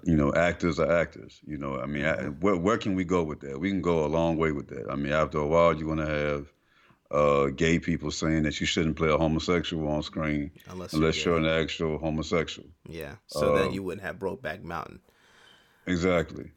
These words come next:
Speaker 1: Which, you know, to each his own with that.
Speaker 2: <laughs>
Speaker 1: You know, we're not doing that,
Speaker 2: Yeah.
Speaker 1: but, you know,
Speaker 2: <laughs>
Speaker 1: you know, uh, everybody deserves to be represented on screen.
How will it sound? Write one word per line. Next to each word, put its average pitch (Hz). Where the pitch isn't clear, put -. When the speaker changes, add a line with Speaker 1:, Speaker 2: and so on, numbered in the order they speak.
Speaker 1:
Which, 78
you 87
know, 71
to -
each 82
his 82
own 87
with 71
that. 69
Speaker 2:
<laughs> -
Speaker 1:
You 78
know, 71
we're 73
not 76
doing 82
that, 69
Speaker 2:
Yeah. 69
Speaker 1:
but, -
you 76
know, 65
Speaker 2:
<laughs> -
Speaker 1:
you 101
know, 76
uh, 76
everybody 120
deserves 87
to 80
be 78
represented 73
on 71
screen. 67